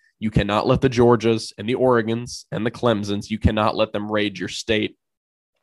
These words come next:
and take Alabama's leftovers. Now, obviously, it's, you know, not everybody is gonna have Alabama as their number one pick, but I'm just kind of being honest that that's how it's go-,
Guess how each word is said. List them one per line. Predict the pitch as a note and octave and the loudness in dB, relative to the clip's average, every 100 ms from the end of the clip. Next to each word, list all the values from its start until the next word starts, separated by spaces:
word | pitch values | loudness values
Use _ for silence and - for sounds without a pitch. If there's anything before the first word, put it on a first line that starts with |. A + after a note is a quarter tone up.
| _ _ | _ _
and | A2 | -6
take | G2 F#2+ G2+ | -2 -2 0
Alabama's | G#2 G2+ G2+ G2+ G#2+ B2 | 0 0 0 -4 -4 0
leftovers. | B2+ - A2 G2+ - _ _ _ | 2 4 2 0 -10 _ _ _
Now, | C#3 | 2
obviously, | B2+ C#3 A#2+ G#2+ | 4 2 0 -4
it's, | - - A#2+ G2 A#2 - - - | -6 -14 -20 -20 -20 -16 -16 -8
you | C3+ | -6
know, | C2+ | -4
not | A2 A2+ - | 0 0 2
everybody | C3 B2+ C3 B2 A#2+ | 2 2 4 4 2
is | A2+ | 0
gonna | A2 A2 | -2 -4
have | A2 | -2
Alabama | G#2+ G#2 G2+ G#2 G#2 | -2 0 0 -2 -2
as | G2+ | -4
their | - | -2
number | G#2+ G#2 G#2+ | -2 -2 -4
one | G2+ | -4
pick, | A2+ C3 - | -2 -2 0
but | |
I'm | G#2 | 0
just | G2 F#2+ | -2 -8
kind | - G#2 | -4 -4
of | G#2 - A#2 | -4 -10 -10
being | A2 A2 G2+ | -2 -2 0
honest | G#2 G2+ G#2+ | -2 -2 -6
that | F#2+ - | -6 -4
that's | G2 - | -4 -2
how | G2 F2 | -2 -2
it's | - | -4
go-, | A2+ A#2 | 0 0